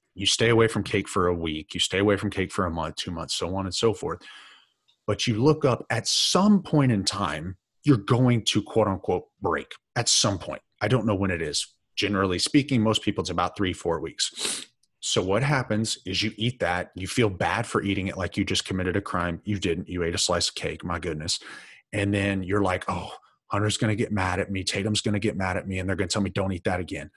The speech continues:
Then I'll go a month without it, and then I'll eat it again. And you, what happens is that,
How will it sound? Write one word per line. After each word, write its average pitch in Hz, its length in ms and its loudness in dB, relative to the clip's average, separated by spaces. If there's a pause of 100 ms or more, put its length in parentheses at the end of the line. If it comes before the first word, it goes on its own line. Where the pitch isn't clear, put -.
(300)
Then 92 460 -2 (160)
I'll 101 140 2
go 104 260 4
a 95 40 0
month 110 260 2
without 98 320 0
it, - 20 2
and 95 80 -2
then 95 80 0
I'll 87 160 0
eat 110 140 2
it 95 100 2
again. 80 240 -6 (340)
And 107 140 -2
you, 107 160 -2
what 104 200 -4
happens 117 600 -2
is 95 200 -4
that, 95 180 -8